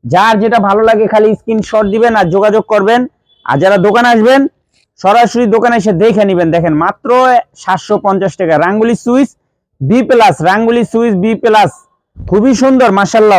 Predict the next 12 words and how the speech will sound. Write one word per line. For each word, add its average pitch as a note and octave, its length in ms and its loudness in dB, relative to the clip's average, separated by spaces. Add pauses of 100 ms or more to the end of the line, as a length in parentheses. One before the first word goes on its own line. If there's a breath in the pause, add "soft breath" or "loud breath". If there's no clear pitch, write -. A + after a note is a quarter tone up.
(120)
অনেক B3 180 2 (680)
কোয়ালিটিফুল G#3+ 560 0
কাপড়, A3+ 300 0 (100)
দেখার G#3 340 2
মতো G3+ 220 -2
ডিজাইন। E3 260 -2
এই D#3 80 0
যে D3+ 140 0
দেখেন C#3+ 260 -2
ডিজাইন, B2+ 260 -2 (640)
মাত্র G3+ 380 -2 (320)
সাতশো A3 400 2